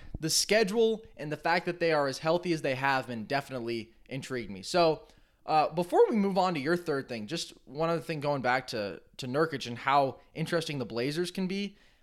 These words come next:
He had a plus thirteen on-off last year, which is literally, I think only Giannis, out of players who play legitimate minutes, is better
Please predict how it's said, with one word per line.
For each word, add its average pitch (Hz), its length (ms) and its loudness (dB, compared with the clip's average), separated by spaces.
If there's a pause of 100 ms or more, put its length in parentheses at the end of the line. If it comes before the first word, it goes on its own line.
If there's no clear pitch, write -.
(140)
He 185 200 0
had 302 140 6
a 226 60 4
plus - 400 -2
thirteen 185 480 0
on-off 139 440 2
last 95 280 -8
year, 87 200 -10
which 160 180 -2
is 180 140 0
literally, 208 480 4
I 165 100 4
think 233 180 0
only 190 300 4
Giannis, 139 520 0
out 143 160 4
of 131 100 -6
players 147 260 0
who 143 60 -8
play 143 180 -2
legitimate 131 400 -4
minutes, 113 380 -6
is 113 120 -8
better 135 440 0